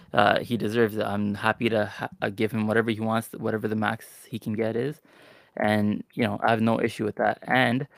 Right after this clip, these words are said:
uh, related to Dame, there was an article that came out a few days ago. I don't wanna spend too much time on it because it was debunked, like, right away. But for anyone who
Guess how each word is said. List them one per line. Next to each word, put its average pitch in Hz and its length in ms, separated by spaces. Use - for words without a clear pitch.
uh, 110 200
related 143 540
to 123 220
Dame, 107 380
there 110 140
was 113 360
an 110 220
article 120 360
that 107 120
came 110 260
out 107 100
a 101 40
few 110 200
days 107 240
ago. 107 240
I 123 80
don't 131 100
wanna 139 160
spend 123 220
too - 120
much 131 180
time 131 220
on 131 100
it 127 80
because 110 300
it - 80
was 107 180
debunked, 110 500
like, 113 220
right 104 220
away. 104 240
But 113 180
for - 160
anyone 113 440
who 107 280